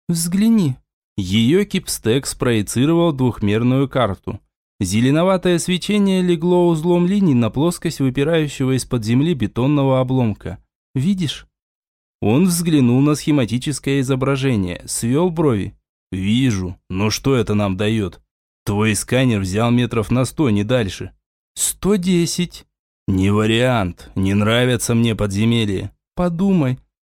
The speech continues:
тоннель сканируется четко, ведет в нужном направлении». «А если он завален?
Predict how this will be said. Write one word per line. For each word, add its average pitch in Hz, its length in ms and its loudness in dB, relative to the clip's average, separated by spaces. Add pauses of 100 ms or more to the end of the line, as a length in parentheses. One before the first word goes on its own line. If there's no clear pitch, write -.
тоннель 175 380 0
сканируется 180 720 -2
четко, - 500 -6 (160)
ведет 147 460 0
в - 40 -4
нужном 180 340 0
направлении». 180 760 -2 (520)
«А 107 100 -2
если 120 500 2
он 127 180 2
завален? 104 680 -2